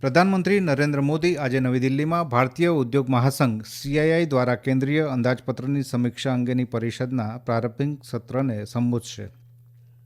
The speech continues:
આ પરિષદનો હેતુ આર્થિક વૃદ્ધિમાં ઉદ્યોગ જગતની ભૂમિકા અંગે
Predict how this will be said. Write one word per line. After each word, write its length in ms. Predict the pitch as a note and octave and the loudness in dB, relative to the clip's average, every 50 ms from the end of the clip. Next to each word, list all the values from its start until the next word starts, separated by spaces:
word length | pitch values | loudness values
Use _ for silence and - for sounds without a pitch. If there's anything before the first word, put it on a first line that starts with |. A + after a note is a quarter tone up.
| - - - - - - - - | -20 -20 -20 -20 -20 -20 -12 -6
આ 80 | - C3 | -6 -2
પરિષદનો 480 | - D3+ D#3 D#3 - F3 F3 E3+ F#3+ E3+ | 2 2 2 4 4 4 4 4 4 4
હેતુ 300 | D3+ D#3+ D#3 - F#3+ F3+ | 4 4 4 2 0 0
આર્થિક 460 | D3 C#3+ C3+ B2+ - E3+ D#3 - C#3+ | 2 0 0 0 0 -2 -4 -4 -4
વૃદ્ધિમાં 480 | C3+ B2 A#2+ C#3+ D3+ D#3+ E3 E3+ D#3+ | -6 -4 -2 -2 0 2 2 0 0
ઉદ્યોગ 260 | C3+ B2+ A#2+ D3 C#3+ C3+ | 0 -2 -2 -2 -2 -2
જગતની 340 | C#3 C3+ C3+ D3+ C#3 D3 | -2 -4 -4 -4 -4 -4
ભૂમિકા 460 | C#3+ B2+ A#2+ A2+ A#2+ B2 B2 - C3+ C3 | -4 -4 -2 0 0 0 0 -2 -4 -4
અંગે 460 | - C#3+ C#3+ E3 D#3 B2+ G#2+ G#2+ | -4 -2 -2 -2 0 -2 -2 -4